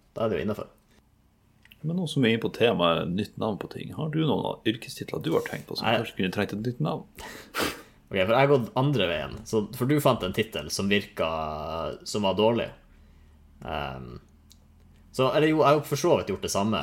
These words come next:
Speaker 1: men, men det er bare fordi den er så, eh, altså, det, det er mer en, en, en titel som, eh, eller jeg kan illustrere poenget. For
Speaker 2: <laughs> La oss bare si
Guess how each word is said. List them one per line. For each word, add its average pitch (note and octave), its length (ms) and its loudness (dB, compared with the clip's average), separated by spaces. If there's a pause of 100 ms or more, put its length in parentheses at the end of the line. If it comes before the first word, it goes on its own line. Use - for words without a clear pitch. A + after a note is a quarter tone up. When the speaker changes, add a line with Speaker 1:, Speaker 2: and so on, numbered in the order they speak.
Speaker 1:
men, F#2 240 -4 (100)
men A2 140 -2
det B2+ 80 2
er - 20 4
bare G#2 160 4
fordi G2 220 2
den F2 100 -4
er F2 160 -2
så, D2+ 140 -6 (100)
eh, C#2 220 -8 (880)
altså, D3 220 0
det, D3 100 6
det D3+ 80 2
er D#3+ 80 2
mer C#3 140 6
en, B2+ 40 -2 (120)
en, - 100 -6
en A#2 80 -2
titel B2 340 -2
som, F2+ 300 -4
eh, F2 240 -2
eller C3+ 220 2
jeg C#3 100 -2
kan D3 80 0
illustrere C3 400 0
poenget. G2 240 2 (240)
For A2+ 160 -2 (120)
Speaker 2:
<laughs> D3+ 260 4
La F3+ 100 8
oss - 140 2
bare A2 160 8 (100)
si - 240 0